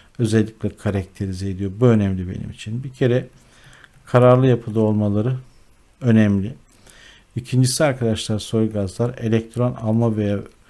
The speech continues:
vermeye yatkın değillerdir. Bakın bunlar bizim karşımıza çıkabilir. Bir tane sorum var bu konuyla ilgili. Yani buraya kadar anlattıklarımızla ilgili ne tür bir soru gelebilir diye düşündüm.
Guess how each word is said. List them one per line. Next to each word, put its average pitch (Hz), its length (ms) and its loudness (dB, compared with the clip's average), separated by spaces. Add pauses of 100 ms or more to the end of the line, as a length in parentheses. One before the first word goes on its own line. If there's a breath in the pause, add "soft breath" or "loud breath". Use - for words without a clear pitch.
(380 loud breath)
vermeye 110 380 4
yatkın 127 500 -2 (280)
değillerdir. 104 720 2
Bakın 107 260 -8
bunlar 107 340 0
bizim 98 200 -12 (100)
karşımıza 107 640 -8 (600 soft breath)
çıkabilir. - 800 -6 (1300 soft breath)
Bir 175 200 0
tane 139 220 2
sorum 135 440 0
var 98 240 -4 (100)
bu 117 120 -14
konuyla 110 420 0
ilgili. 98 460 -4
Yani 113 300 4 (240 loud breath)
buraya 127 280 0
kadar 107 200 -2
anlattıklarımızla 110 880 -2
ilgili 107 340 -4
ne 123 140 2
tür 101 180 -4
bir 92 60 -8
soru 95 320 -8
gelebilir 90 540 -10 (440)
diye 117 180 -2
düşündüm. 123 500 -6